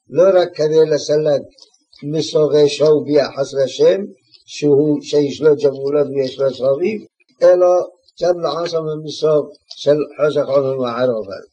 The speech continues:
אבל לא היה זה ללא עניין, כלומר, התגלותו התעלה בעד העונה, אלא להעיר כי הסוגת אמיתותו נמנעת ממנו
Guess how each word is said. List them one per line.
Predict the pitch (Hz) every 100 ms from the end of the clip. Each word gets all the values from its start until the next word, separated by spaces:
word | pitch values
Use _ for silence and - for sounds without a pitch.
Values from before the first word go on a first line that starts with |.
| _ _ _ _ _ -
אבל | 147 156 151 175 196 175
לא | 196 202 196 208
היה | 190 147
זה | 147 151 151
ללא | 156 151 151 147
עניין, | 156 156 147 147 143 - - _ _ -
כלומר, | 143 175 214 180 151 147 147 135
התגלותו | 151 175 156 147 156 139
התעלה | 156 143 143 147 151 143 143
בעד | 151 147 - 135
העונה, | 143 139 147 156 110 - _ _ - _ - 165
אלא | 202 202 202
להעיר | 165 147 139 147 151 156 151 135
כי | 151 147
הסוגת | 143 160 156 151 151 143
אמיתותו | 147 147 147 151 143 151 143
נמנעת | 147 143 143 143 151
ממנו | 147 143 147 147 151 147